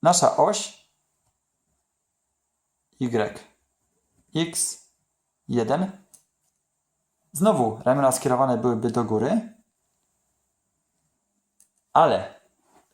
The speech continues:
wszystko, co jest mniejsze lub równe, tu jest wszystko większe, tak? Bo leży jakby nad osią, ale równe jest tylko w tym jednym punkcie tutaj.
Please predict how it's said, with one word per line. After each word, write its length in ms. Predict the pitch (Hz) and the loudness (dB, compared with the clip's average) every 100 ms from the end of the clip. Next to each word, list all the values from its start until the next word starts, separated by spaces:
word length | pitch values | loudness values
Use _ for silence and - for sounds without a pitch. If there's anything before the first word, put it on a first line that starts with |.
| _ _ - - | _ _ -14 -10
wszystko, 260 | 180 185 | -4 -2
co 120 | 180 | -2
jest 100 | 151 | 0
mniejsze 320 | 117 156 185 170 | 0 2 2 2
lub 160 | 147 | 2
równe, 440 | 151 104 104 98 - _ _ _ _ - | 0 0 -2 -4 -12 _ _ _ _ -2
tu 160 | 196 | 0
jest 160 | 233 - | 0 -2
wszystko 300 | 202 - 185 | -4 0 0
większe, 440 | 214 143 - 104 | 2 -2 -2 0
tak? 240 | 131 151 139 | 0 0 0
Bo 80 | |
leży 340 | 147 151 156 - | 0 0 -2 -2
jakby 300 | 135 123 147 | -4 -2 2
nad 180 | 151 147 | 2 2
osią, 380 | 120 - 104 - _ _ _ _ _ | -4 -2 -6 -10 _ _ _ _ _
ale 320 | 120 123 123 | 2 2 2
równe 360 | 185 185 147 170 | 0 0 -2 -2
jest 160 | - | -2
tylko 220 | 202 196 185 | -4 -2 -4
w 100 | - | 0
tym 160 | 151 | -2
jednym 260 | 165 151 127 | 0 -4 -4
punkcie 540 | 180 151 - 123 135 - _ _ _ _ _ | -6 -6 -4 -2 -2 -6 _ _ _ _ _
tutaj. 360 | 117 95 95 | -6 -6 -6